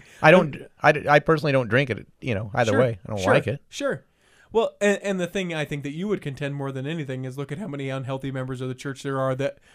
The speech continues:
Speaker 2: adhere to the Lord's law of health, right?
Speaker 1: Yeah.
Speaker 2: Yeah, sure. Drink that Rockstar, pal.
Speaker 1: Yep.
Speaker 2: Go ahead. Down that thing. Oh, coffee? No, you won't? Okay,
Speaker 1: Yeah,
Speaker 2: cool.
Speaker 1: don't you dare drink a coffee,
Speaker 2: Yeah.
Speaker 1: but let's head down to, uh, the,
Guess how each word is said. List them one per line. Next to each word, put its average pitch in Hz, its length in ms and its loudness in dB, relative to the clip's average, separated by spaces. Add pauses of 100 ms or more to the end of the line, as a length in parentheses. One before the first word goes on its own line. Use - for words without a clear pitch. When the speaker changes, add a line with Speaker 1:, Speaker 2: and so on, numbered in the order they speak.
(140)
Speaker 2:
adhere 147 420 -2
to 147 140 -4
the 131 160 -4
Lord's 139 420 -2
law 139 260 -2
of 127 80 -6
health, 131 400 -4
right? 139 280 -4 (420)
Speaker 1:
Yeah. 214 220 0 (180)
Speaker 2:
Yeah, 156 120 -2 (240)
sure. 156 520 0 (560)
Drink 196 240 -2
that 160 160 0
Rockstar, 147 560 -2
pal. 143 340 0 (140)
Speaker 1:
Yep. 101 160 0
Speaker 2:
Go 165 40 2
ahead. 147 300 0 (120)
Down 170 280 -2
that 143 220 -4
thing. 135 160 -6 (220)
Oh, 185 140 6
coffee? 175 520 0
No, 185 180 4
you 175 160 -2
won't? 165 360 -2
Okay, 139 420 -6 (120)
Speaker 1:
Yeah, 113 100 2
Speaker 2:
cool. 143 120 0
Speaker 1:
don't 127 180 2
you 165 100 0
dare 175 180 6
drink 151 180 2
a 120 80 -2
coffee, 131 280 4
Speaker 2:
Yeah. 180 60 0
Speaker 1:
but 117 200 6
let's 131 220 2
head 143 120 2
down 127 260 2
to, 120 220 2
uh, 107 460 4
the, 101 260 0